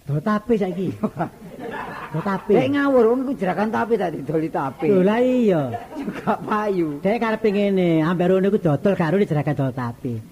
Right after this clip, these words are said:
Speaker 1: Satria kaisen terus utang duwe.
Speaker 2: Iya.
Speaker 1: Kaisinan, Dek.
Speaker 2: Tapi apa yang diindelno, Kak? Gak kira dikeki. Masih ngono.
Speaker 1: Lho, ana tinggalane.
Speaker 2: Lho, masih sing diutang iku cek welut iku.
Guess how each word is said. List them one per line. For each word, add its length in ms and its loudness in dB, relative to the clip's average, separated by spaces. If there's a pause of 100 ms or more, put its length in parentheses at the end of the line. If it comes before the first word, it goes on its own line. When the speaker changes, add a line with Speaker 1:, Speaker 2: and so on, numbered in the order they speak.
(120)
Speaker 1:
Satria 340 0
kaisen 380 0
terus 160 -2
utang 180 -2
duwe. 380 -6
Speaker 2:
Iya. 160 -8 (320)
Speaker 1:
Kaisinan, 560 2
Dek. 320 -6
Speaker 2:
Tapi 160 -6
apa 320 -2
yang 100 -2
diindelno, 540 -4
Kak? 240 -10
Gak 160 -16
kira 160 -8
dikeki. 560 -8
Masih 200 -10
ngono. 120 -6
Speaker 1:
Lho, 80 4
ana 320 0
tinggalane. 480 0
Speaker 2:
Lho, 120 -10
masih 220 -8
sing 160 -8
diutang 380 -6
iku 180 -6 (400)
cek 220 -16
welut 340 -4
iku. 300 -6